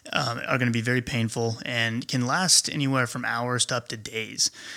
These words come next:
Um, a lot of times patients will also have, you know, nausea and vomiting, um, light sensitivity or sound sensitivity,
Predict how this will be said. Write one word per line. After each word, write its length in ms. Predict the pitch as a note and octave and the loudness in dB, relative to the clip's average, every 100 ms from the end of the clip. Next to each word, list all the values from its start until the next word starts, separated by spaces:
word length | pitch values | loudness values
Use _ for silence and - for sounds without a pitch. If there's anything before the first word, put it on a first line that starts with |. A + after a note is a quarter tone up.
| - | -8
Um, 200 | - - | -4 -2
a 100 | - | 2
lot 140 | B2 C#3 | 4 6
of 60 | |
times 260 | D3+ D3+ C#3 | 6 4 4
patients 420 | - C3 - C3 | 2 2 2 2
will 120 | B2 | 2
also 320 | A#2 A#2 - A#2 | 2 2 2 0
have, 480 | A#2+ A2+ A2 A2 | 0 0 -2 -4
you 60 | A#2 | -8
know, 60 | G#2+ | -4
nausea 600 | A#2+ C3+ C3 B2 A2+ A2 | 0 2 2 2 2 0
and 100 | G#2+ | -2
vomiting, 560 | A#2 A#2 A#2 A2+ A2+ A2 - - | -2 0 0 -2 -4 -6 -12 -14
um, 240 | - C#3+ C#3 | -10 -8 -4
light 260 | C3 B2+ | 2 4
sensitivity 800 | B2+ B2+ A2+ A2+ C3 A#2+ A#2+ A#2+ | 6 4 4 4 4 4 4 4
or 160 | A2 G#2 | 2 4
sound 420 | - A#2+ A#2 A#2+ | 4 4 2 2
sensitivity, 760 | - A#2 - - A#2 A#2 A2+ | 2 2 2 0 0 0 0